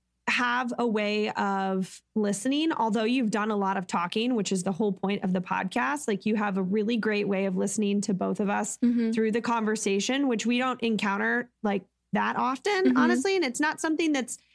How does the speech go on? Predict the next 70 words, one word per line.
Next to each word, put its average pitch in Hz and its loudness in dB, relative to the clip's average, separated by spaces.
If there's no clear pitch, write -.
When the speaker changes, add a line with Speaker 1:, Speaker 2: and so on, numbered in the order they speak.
Speaker 1:
like, 233 2
offensive 233 -2
to 320 2
me 262 2
by 226 0
any 214 0
means, 311 4
Speaker 2:
No. 233 -6
Speaker 1:
but 220 -2
you 277 2
have 269 0
a 285 0
real 269 2
gift 247 -2
for, 214 -2
like, 208 0
sitting 220 0
and 208 0
listening 220 0
and, 208 0
like, 202 -2
pulling 220 4
Speaker 2:
Yeah. 208 2
Speaker 1:
out - -4
questions 202 0
and 202 0
stuff 208 -2
like 208 -2
that 202 0
too, 226 2
even 240 0
in 220 0
this 247 0
setting, 208 0
which 208 0
is 220 0
difficult 214 -2
'cause 202 0
we're 202 0
online 285 0
with 254 0
each 240 0
other. 214 0
And, 196 -2
you 254 2
know, 220 0
I 240 2
don't 247 0
know 233 2
if 214 -4
that's 208 -2
just 214 0
your 214 0
natural 202 -2
thing 208 0
or 208 0
you've 208 0
had 202 0
to 214 0
work 196 -2
on 202 2
that 196 0
in - -2
the 196 0
past 202 -2
or 202 0
whatever, 208 0
but 202 -2
you 220 0
really, 214 0